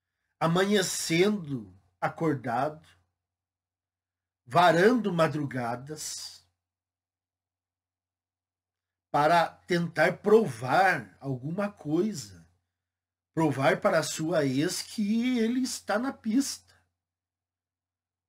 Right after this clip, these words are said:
Você não tem que provar isso. Você não tem que provar pra tua ex nada.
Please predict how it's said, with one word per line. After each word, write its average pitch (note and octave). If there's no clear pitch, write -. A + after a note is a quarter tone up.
Você -
não F#4+
tem F#4
que -
provar E3+
isso. -
Você D#4+
não F4+
tem G4+
que -
provar E3
pra C#3+
tua C#3+
ex C#3
nada. C3+